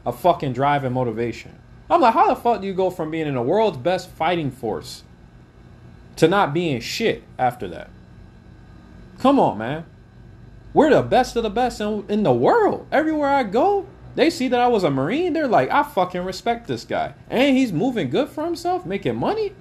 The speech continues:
They said, "This guy has his head on right still." To this day, that shit taught him something. Instead of, "Okay, I was in the Marine Corps, and that's all I'm gonna say." That's why most people don't know I was a Marine. They don't know because I don't fucking tell them. You know why?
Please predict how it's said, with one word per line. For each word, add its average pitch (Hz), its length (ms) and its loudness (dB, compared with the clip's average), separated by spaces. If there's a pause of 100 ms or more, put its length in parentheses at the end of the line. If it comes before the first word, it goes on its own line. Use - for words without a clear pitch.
(140)
They 240 120 0
said, 135 300 0
"This 269 200 2
guy 185 220 2
has 165 200 -2
his 143 160 -4
head 196 160 -4
on 113 180 -4
right 65 220 -12
still." - 400 -4 (460)
To 180 100 2
this 202 180 4
day, 143 380 2
that 180 220 2
shit - 260 -2
taught 165 260 0
him 110 140 -8
something. - 340 -18 (720)
Instead 156 340 4
of, 127 200 2 (200)
"Okay, 160 260 4
I 143 100 8
was 151 140 2
in 147 80 -2
the 131 80 -4
Marine 143 280 -2
Corps, 120 320 -6 (200)
and 120 100 0
that's 160 160 0
all 151 240 6
I'm 143 60 0
gonna 127 180 -2
say." 175 240 -4
That's 180 180 -2
why 202 100 0
most 190 220 -4
people 170 200 -4
don't 170 240 0
know 165 80 0
I 165 100 2
was 160 160 0
a 156 60 -2
Marine. 160 400 -6
They 143 120 2
don't 185 240 0
know 202 300 -2 (180)
because 139 220 0
I 185 80 0
don't 190 180 -2
fucking 196 360 -2
tell 202 220 -2
them. 113 200 -8
You 135 80 -6
know 156 80 -2
why? 196 220 0